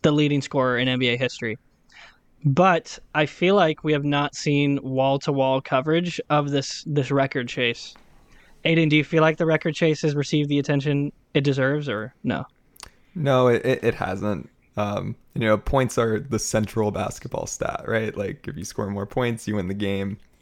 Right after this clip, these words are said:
Speaker 2: regardless of whatever your P E R or box plus minus is.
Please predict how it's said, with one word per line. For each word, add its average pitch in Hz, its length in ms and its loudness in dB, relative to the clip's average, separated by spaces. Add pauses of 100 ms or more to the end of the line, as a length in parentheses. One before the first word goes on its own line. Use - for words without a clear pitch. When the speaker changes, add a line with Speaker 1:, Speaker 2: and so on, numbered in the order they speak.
(260)
Speaker 2:
regardless 101 540 -2
of 104 100 -6
whatever 104 240 -4
your 104 220 -4
P 107 320 -4
E 107 40 0
R 101 280 -2
or 104 320 -6 (160)
box - 240 -6
plus - 240 -8
minus 101 340 -8
is. 104 360 -8